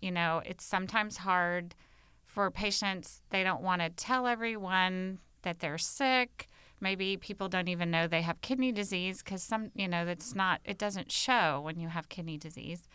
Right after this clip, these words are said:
a lot of times. So they may not know, particularly if a patient isn't on dialysis yet. So we talk about ways to let people know in their community, whether it be people at church or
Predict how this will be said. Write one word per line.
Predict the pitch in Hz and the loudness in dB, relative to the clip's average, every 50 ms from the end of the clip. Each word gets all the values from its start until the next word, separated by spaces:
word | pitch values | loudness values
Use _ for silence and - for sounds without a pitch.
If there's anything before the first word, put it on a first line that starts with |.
| - - - - - - - - - | -20 -20 -20 -20 -20 -20 -20 -14 -6
a | - 185 | -2 0
lot | 175 175 170 156 | 2 2 2 2
of | 156 156 - | 0 -2 -4
times. | - - 165 156 165 175 175 - | -4 -2 0 0 0 0 -2 -2
So | - 196 | -2 0
they | 180 180 185 185 | 0 2 2 2
may | 180 185 196 202 | 2 0 2 4
not | 196 190 175 - - | 4 4 4 4 4
know, | 202 208 208 202 196 196 190 180 - | 4 6 6 6 6 4 2 0 -2
particularly | - 196 - 208 196 - 202 190 190 | -6 -6 -6 -6 -4 -4 -2 -2 -2
if | 185 180 | 0 0
a | 190 175 | -2 -2
patient | 175 190 180 175 - 185 175 | 0 -2 -2 -2 -2 -2 -2
isn't | 175 170 165 165 170 | -2 -2 0 0 0
on | 165 165 160 | 0 -2 -2
dialysis | 165 165 180 185 202 226 233 226 - - 180 - - | -2 -2 0 0 0 0 0 -2 -4 -6 -6 -4 -2
yet. | 175 165 160 151 - - - - - - - - - - - | 0 0 0 0 -2 -6 -14 -20 -20 -20 -20 -20 -20 -18 -12
So | - - - 254 233 226 233 220 214 214 - | -6 -2 2 4 6 6 6 6 4 2 0
we | - 208 240 240 | -2 -4 -4 -4
talk | 240 - 233 240 233 - - | -2 2 4 4 4 6 4
about | 233 208 208 202 196 202 202 196 196 180 - - - | 4 6 6 6 6 6 6 4 4 2 -2 -6 -8
ways | 185 196 196 196 196 196 196 202 202 - | -6 -2 0 2 2 2 2 0 -2 -2
to | - 220 208 | -2 -2 0
let | 185 185 180 170 - - | 4 4 4 4 2 0
people | - 220 202 - 214 214 214 | -6 -8 -4 -2 0 0 0
know | 208 190 180 170 170 170 170 175 180 190 185 - - - - - - - - | 2 2 4 4 4 4 4 2 0 -2 -6 -10 -18 -20 -20 -20 -20 -10 -6
in | 202 190 185 185 185 | -4 -2 -2 0 0
their | 180 180 175 180 175 | 0 2 2 0 -2
community, | 175 - - 202 202 196 196 196 196 196 196 196 196 196 190 | -4 -6 -6 -4 -2 0 0 0 0 0 0 0 0 0 0
whether | 185 180 180 170 170 170 170 | 0 2 2 2 2 2 0
it | 170 170 - | 0 -2 -4
be | - 185 175 170 170 165 165 170 170 - - - - - _ - _ | -4 -4 -4 -2 -2 -4 -4 -6 -8 -12 -18 -20 -20 -20 _ -20 _
people | - 202 190 175 - 170 165 | -12 -12 -8 -6 -4 -2 -2
at | 151 147 - | -2 -2 -2
church | - - 302 277 269 269 262 262 262 254 - - - - - - - - _ | -2 2 4 4 6 6 4 2 2 0 0 0 0 0 0 -2 -6 -8 _
or | - 180 175 175 175 175 170 165 170 170 170 160 160 | -6 -4 -2 0 2 2 2 2 2 2 2 0 -2